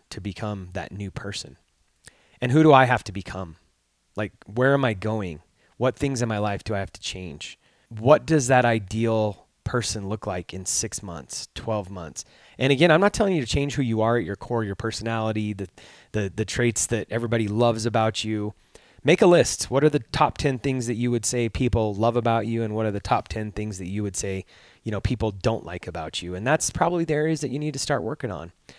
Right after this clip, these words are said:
So here's what David Osborne said. He said, "We gotta make a decision that we're gonna lean into who we are and embrace who we are." So one last time, who do you have to become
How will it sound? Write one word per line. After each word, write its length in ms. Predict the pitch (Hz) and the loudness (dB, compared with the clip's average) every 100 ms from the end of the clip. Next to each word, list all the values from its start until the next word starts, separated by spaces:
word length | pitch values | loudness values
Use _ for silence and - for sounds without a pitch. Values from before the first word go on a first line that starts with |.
| - - _ _ _ - | -20 -20 _ _ _ -8
So 360 | - 170 143 - | 4 6 6 0
here's 200 | - 185 | 4 4
what 140 | 190 127 | 6 4
David 180 | 143 123 | 4 6
Osborne 380 | 131 123 110 | 6 4 -4
said. 180 | 95 92 | -4 -6
He 80 | 98 | -6
said, 220 | 95 131 | -2 -2
"We 80 | 147 | 0
gotta 160 | 190 180 | 0 2
make 160 | 160 | 0
a 40 | 127 | -2
decision 440 | 117 - 135 127 | -2 0 -2 -2
that 100 | 101 | -4
we're 80 | 107 | -4
gonna 220 | 117 104 | -4 -4
lean 340 | 107 127 151 | -4 -2 -2
into 320 | 147 143 - 95 | -2 -2 -4 -4
who 160 | 131 | -2
we 160 | 120 107 | -2 0
are 340 | 101 131 160 _ _ _ _ _ - | 2 0 -2 _ _ _ _ _ -6
and 140 | 120 | -4
embrace 460 | 107 104 107 117 - | -2 -2 0 0 -2
who 120 | 90 | -6
we 160 | 76 57 | -10 -10
are." 300 | - - _ _ _ _ _ - | -12 -14 _ _ _ _ _ -4
So 260 | - 139 - _ _ _ _ _ | 2 4 2 _ _ _ _ _
one 220 | 117 127 | -4 -2
last 240 | 123 113 - | 0 -2 -4
time, 200 | 95 - _ _ _ _ - | -8 -10 _ _ _ _ -6
who 160 | 175 | -2
do 60 | 180 | 0
you 140 | 170 | 4
have 180 | 147 131 | 4 2
to 80 | 113 | -2
become 400 | 110 - 95 | -6 -6 -8